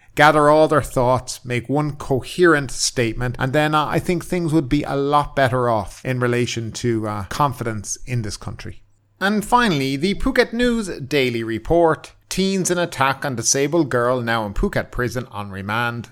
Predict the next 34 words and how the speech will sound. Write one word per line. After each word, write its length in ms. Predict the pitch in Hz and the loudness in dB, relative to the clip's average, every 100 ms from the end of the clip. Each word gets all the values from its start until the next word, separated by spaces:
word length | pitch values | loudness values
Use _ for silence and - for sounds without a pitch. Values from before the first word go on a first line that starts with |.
| _ | _
face 380 | - 98 82 | -12 -10 -10
charges. 720 | - - 120 131 123 104 82 - _ - - _ | -8 -2 0 0 0 -6 -6 -14 _ -20 -20 _
The 160 | 156 | -2
two 260 | 151 - 208 | -2 0 0
young 320 | 185 165 190 | 2 2 2
teens 460 | 190 143 117 110 110 | -4 -4 -4 -6 -6
who 100 | 131 | -6
attacked 360 | 123 151 - | -2 -2 -2
a 80 | 147 | -4
seventeen-year-old 960 | 131 - 151 175 165 170 175 175 165 139 | -2 2 2 0 -4 -4 0 2 2 2
disabled 520 | 143 135 135 170 143 | -2 -2 0 0 -2
girl 380 | 110 92 87 92 | -2 -6 -8 -8
at 200 | - - | -8 -6
Khao 280 | - 151 160 | 2 4 4
Rang 280 | 127 120 104 | 2 0 -4
last 340 | 92 85 - | -4 -6 -4
month 320 | 139 143 131 - | -2 -2 -6 -6
have 120 | 151 | 0
been 160 | 180 | 0
taken 340 | 165 202 208 180 | 2 0 0 -2
into 240 | 208 202 | -4 0
remand 600 | 226 156 113 101 113 110 - | 0 2 0 -2 -8 -12 -10
and 120 | 151 | -2
will 120 | 160 | -2
face 320 | 147 - 170 165 | 0 0 0 0
charges 500 | - 165 170 151 127 | 0 2 2 0 -4
of 100 | - | -6
physical 440 | - 107 107 90 | -6 -6 -6 -8
assault 500 | 90 - 151 156 - | -6 0 2 2 0
causing 360 | - 101 92 90 | -8 -8 -8 -6
harm, 400 | 117 131 131 123 _ _ | -2 0 -2 -8 _ _
Phuket 320 | 220 185 - | -2 0 -2
City 260 | - 107 98 | -4 -6 -6
Police 440 | 110 113 110 - | -6 -6 -6 -10